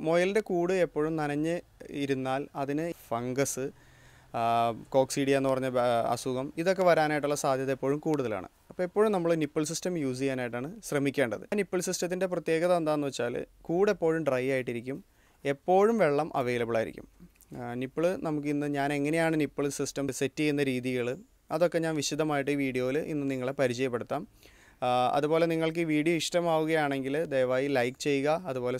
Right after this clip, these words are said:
സബ്സ്ക്രൈബ് ചെയ്യുക, പിന്നെ ഇഷ്ടപ്പെട്ടാൽ മാത്രം നിങ്ങൾ ഷെയർ ചെയ്യുക. ആ, ഡിസ്ലൈക്ക് അടിക്കാനുള്ള ഓപ്ഷനും നിങ്ങൾക്കുണ്ട്.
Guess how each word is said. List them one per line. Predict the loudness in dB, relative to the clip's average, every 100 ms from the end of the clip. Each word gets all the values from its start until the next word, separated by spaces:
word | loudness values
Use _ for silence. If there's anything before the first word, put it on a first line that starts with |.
| -2
സബ്സ്ക്രൈബ് | -4 -4 -2 0 0
ചെയ്യുക, | 2 0 -2 -10 -20 -18 -6
പിന്നെ | -2 0 0 2 2 0 0
ഇഷ്ടപ്പെട്ടാൽ | 0 2 4 4 4
മാത്രം | 2 0 0 0
നിങ്ങൾ | -2 -4 2
ഷെയർ | 4 4 2
ചെയ്യുക. | -4 -4 -10 -14 _ -6
ആ, | -2 0 0 0 -2
ഡിസ്ലൈക്ക് | 0 2 4 4
അടിക്കാനുള്ള | 2 2 4 4
ഓപ്ഷനും | 4 -2 -4 -2
നിങ്ങൾക്കുണ്ട്. | -2 -2 -2 -2